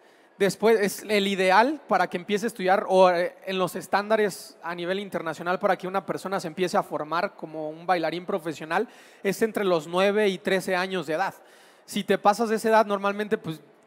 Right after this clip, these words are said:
pues ya no tienes tantas chances, ¿no? O ya no vas a tener el mismo proceso. Entonces resulta que en México todavía y en algunos países de Latinoamérica, por el tipo de educación y, eh, estereotipos y paradigmas que hay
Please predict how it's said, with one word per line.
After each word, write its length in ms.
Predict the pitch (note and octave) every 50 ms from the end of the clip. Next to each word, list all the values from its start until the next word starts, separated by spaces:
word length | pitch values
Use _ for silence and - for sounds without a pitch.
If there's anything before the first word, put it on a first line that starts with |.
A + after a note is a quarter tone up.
| _ _ _
pues 160 | - A3+ A3
ya 100 | A#3 C4
no 100 | C4+ C4+
tienes 220 | - B3 B3+ A#3+ -
tantas 260 | A#3+ G#3+ F#3+ G#3 F#3
chances, 400 | - - G3+ G3+ - E3+ D3 D3
¿no? 240 | F3 F#3+ A3+ B3+ G#3+
O 140 | F3 F3
ya 180 | F3+ F3 F#3+ G3
no 180 | G3+ G#3 G#3 G3
vas 420 | G3 G3 G3 G3 G3 F#3+ F3 -
a 100 | F#3 -
tener 200 | - E3+ F3+ G3
el 100 | F#3+ F#3
mismo 240 | F#3 F3+ F3 F#3 F#3
proceso. 480 | - F#3 F3 - A3+ G3+ - F#3+ E3 - - - - - - - - _ _
Entonces 220 | - A3+ B3+ B3+
resulta 380 | B3 A3 - A#3 A3 A#3+ A#3+ -
que 380 | - G3 F3+ F3 F3 E3+ E3+ -
en 160 | G3 G3 G3
México 420 | G3+ A3+ B3+ - - B3+ - A#3
todavía 400 | - A3 A#3 A#3 A3 G#3 G#3+ A3+
y 100 | A3+ G#3+
en 80 | G3+ F#3
algunos 260 | E3+ E3+ F#3+ G#3+ G#3
países 300 | - - F#3+ F3+ G3 A3
de 60 | G3+ G#3
Latinoamérica, 640 | E3+ D#3 E3+ D#3+ D#3 D#3+ E3+ F3+ G3 - G#3+ G3+
por 160 | - F#3 F#3
el 120 | E3 D#3+ -
tipo 240 | F#3 - - G#3+
de 80 | G#3 G3
educación 680 | E3+ D#3 - D3 C#3+ - - F3+ F3 F3+ F#3 F#3 F3+ E3+
y, 300 | D#3+ D#3 D#3 D#3 D#3 D#3
eh, 220 | D3 D3+ D#3 - - _
estereotipos 800 | - F3+ D#3 - G3 F3+ E3 D#3+ - - G3 F#3+ - - F#3+ E3+
y 60 | F#3 F3
paradigmas 560 | - F3+ D#3+ D#3 D#3+ E3+ E3 F#3+ F#3+ F#3 -
que 140 | - E3+ E3+
hay 200 | F3 F#3 F#3